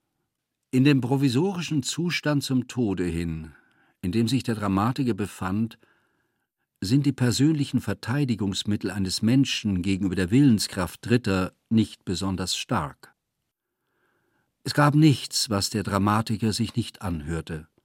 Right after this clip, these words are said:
was er nicht geschehen ließ.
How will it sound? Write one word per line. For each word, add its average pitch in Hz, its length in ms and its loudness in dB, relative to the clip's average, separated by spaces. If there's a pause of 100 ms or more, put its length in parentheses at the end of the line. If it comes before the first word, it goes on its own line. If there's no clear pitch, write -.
(300)
was 104 200 -4
er 120 80 4
nicht - 440 0 (140)
geschehen 92 580 -2
ließ. 76 560 -14